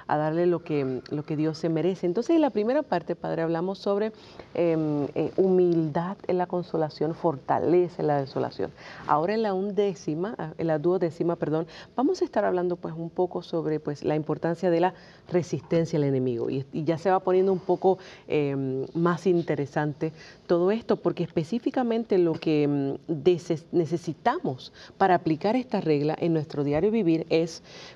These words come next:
cómo enfrentar al enemigo con coraje, porque así es de la única manera que debemos de, de hacerlo, con esa, con esa, eh, fort-, eh, fortaleza, ¿verdad? De, de, de, de que esta regla subraya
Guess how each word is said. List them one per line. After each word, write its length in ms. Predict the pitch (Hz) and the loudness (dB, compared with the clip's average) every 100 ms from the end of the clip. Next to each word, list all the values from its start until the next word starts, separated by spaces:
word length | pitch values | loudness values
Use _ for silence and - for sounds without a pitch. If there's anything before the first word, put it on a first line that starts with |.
| - | 0
cómo 500 | 214 220 262 262 - - | 4 6 4 2 -2 -4
enfrentar 720 | - 190 175 175 170 185 202 - | 2 2 4 2 4 2 0 -2
al 160 | 180 175 | 0 2
enemigo 500 | 165 160 175 185 196 - | 2 2 2 2 -2 2
con 240 | 190 175 | 4 4
coraje, 600 | - 165 156 147 123 131 - - - | 2 2 2 0 -2 -6 -8 -20 0
porque 260 | 190 - 175 | 2 2 0
así 180 | 143 | 2
es 140 | 214 196 - | 0 -2 -6
de 220 | 160 165 | 0 2
la 100 | 156 | 4
única 260 | 175 185 175 | 2 2 2
manera 320 | 160 165 170 | 2 0 0
que 120 | 160 | 0
debemos 380 | 143 143 156 151 | 0 0 -2 0
de, 160 | 151 143 - - - | 0 -2 -16 -10 -6
de 60 | |
hacerlo, 380 | 135 160 151 147 | -2 0 0 2
con 120 | 147 | 0
esa, 380 | 147 147 180 160 | 0 2 4 2
con 180 | - 151 | 0 -2
esa, 380 | 151 175 170 156 - - - | 0 0 0 -2 -8 -20 -6
eh, 340 | - 156 143 143 | 0 0 0 -2
fort-, 340 | - 151 - - | -4 -4 -4 -4
eh, 120 | 139 | -2
fortaleza, 600 | - 156 139 160 170 156 | -4 -2 2 2 2 0
¿verdad? 240 | 143 165 | 2 2
De, 220 | 170 151 131 | 2 2 2
de, 240 | 139 131 | 0 -2
de, 220 | - - | -2 -2
de 160 | - 143 | -2 -4
que 180 | - - | -4 -2
esta 280 | 165 160 185 | -2 0 -2
regla 300 | 165 156 165 | 0 -2 -4
subraya 600 | - - - 165 151 | -8 -12 0 0 2